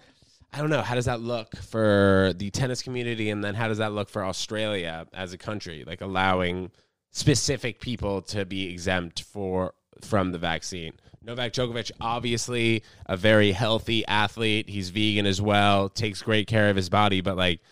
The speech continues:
if everybody has to get the vaccine and Novak Djokovic sh-, doesn't 'cause he's the number one seed, number one seed,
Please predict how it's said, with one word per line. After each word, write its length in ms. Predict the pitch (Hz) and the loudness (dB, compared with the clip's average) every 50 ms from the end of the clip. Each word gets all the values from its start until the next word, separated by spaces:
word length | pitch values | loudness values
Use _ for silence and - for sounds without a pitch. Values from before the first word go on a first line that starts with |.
| _ _ _ _ | _ _ _ _
if 120 | - 117 | -4 0
everybody 380 | 139 135 139 147 156 147 151 143 | 0 2 2 2 0 0 0 0
has 220 | 143 151 139 - | 2 0 0 -2
to 80 | - 135 | -2 -2
get 100 | 135 127 | -2 -2
the 80 | 123 127 | -2 -2
vaccine 520 | 117 120 120 117 - - 127 120 120 120 | 0 0 0 0 0 -2 -2 0 0 0
and 120 | 113 110 | 0 0
Novak 340 | 110 113 117 117 120 117 107 - | 0 0 0 0 0 0 0 2
Djokovic 420 | 123 117 113 113 127 135 143 135 | 2 2 2 2 2 0 0 0
sh-, 360 | - - - - - - - - _ _ | -2 -10 -10 -10 -10 -12 -12 -12 _ _
doesn't 540 | _ 120 113 123 120 135 170 190 202 190 - _ _ _ _ _ _ _ | _ 2 2 4 6 6 6 6 6 2 -4 _ _ _ _ _ _ _
'cause 120 | - 131 | -4 -2
he's 160 | 120 123 117 113 | -2 0 0 0
the 60 | 123 | 0
number 200 | 123 120 117 117 | 0 0 0 0
one 180 | 120 120 120 | 0 0 0
seed, 500 | 110 - - 127 135 139 147 160 165 - - - 95 123 - - | 0 -2 -2 0 0 2 2 2 0 -2 -4 -10 -12 -12 -6 -4
number 240 | 123 120 120 120 | -2 0 0 0
one 180 | 117 120 120 117 | 2 2 2 0
seed, 480 | - - 135 135 139 156 170 175 202 | 0 0 0 4 4 4 4 4 2